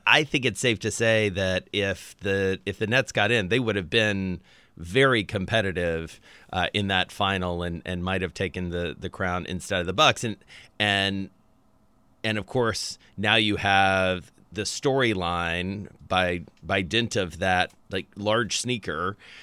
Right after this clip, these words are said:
being the difference. You have the storyline of, well, the, the Bucks did it the right way, and, you know, they built this team, and they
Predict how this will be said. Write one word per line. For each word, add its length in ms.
being 260
the 80
difference. 500
You 80
have 160
the 80
storyline 480
of, 80
well, 380
the, 180
the 240
Bucks 260
did 180
it 120
the 100
right 260
way, 500
and, 220
you 80
know, 80
they 120
built 260
this 220
team, 600
and 180
they 280